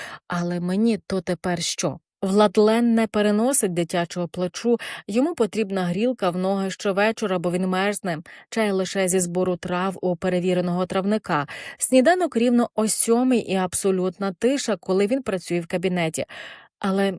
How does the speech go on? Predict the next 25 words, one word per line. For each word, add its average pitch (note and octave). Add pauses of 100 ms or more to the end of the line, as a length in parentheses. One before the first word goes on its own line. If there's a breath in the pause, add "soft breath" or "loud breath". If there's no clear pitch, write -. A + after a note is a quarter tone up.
хіба G3+
це G#3+
тепер F#3+
мій A3
клопіт? E3+ (680 soft breath)
Того C#4
ж G#3
вечора G3
я F3
запросила F#3+
Степана G3
на F#3
вечерю, F3 (140)
старалася G3+
як F#3
могла, G3+ (260 loud breath)
щоб F#3+
все A#3
вийшло G#3
до G3
смаку, G3 (320 loud breath)
бо G3+
як G3
вечеря G#3
сподобається, G3+